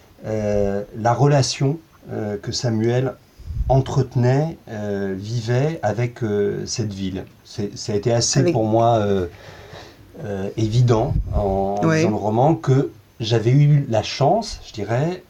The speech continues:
Speaker 1: euh, en passant, euh, quelques heures avec Samuel, euh, à arpenter les rues autour de chez lui,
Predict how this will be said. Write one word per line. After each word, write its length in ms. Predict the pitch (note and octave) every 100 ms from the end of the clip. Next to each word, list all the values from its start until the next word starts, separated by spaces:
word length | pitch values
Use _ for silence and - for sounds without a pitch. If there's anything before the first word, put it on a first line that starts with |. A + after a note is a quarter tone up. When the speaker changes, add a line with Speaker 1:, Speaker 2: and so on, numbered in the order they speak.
| A#2
Speaker 1:
euh, 400 | A2 G#2 G2+ G2
en 100 | G2+
passant, 640 | A#2 A2 - A#2+ A#2 G#2
euh, 420 | F#2+ F#2 F#2 G2 F2+ G2
quelques 480 | - G2+ - A2+ G#2
heures 220 | A#2+ G#2+
avec 180 | G2 F2+
Samuel, 640 | - G#2 G2+ G#2+ G#2 G2+
euh, 320 | F#2 F#2 F#2 F#2 F#2 -
à 180 | F#2+
arpenter 480 | G2+ - A2 G2+ B2
les 160 | G#2 G2+
rues 340 | F2+ A2 A2
autour 240 | G#2 F#2+ G2
de 80 |
chez 180 | F#2 -
lui, 280 | F#2+ A2+ E3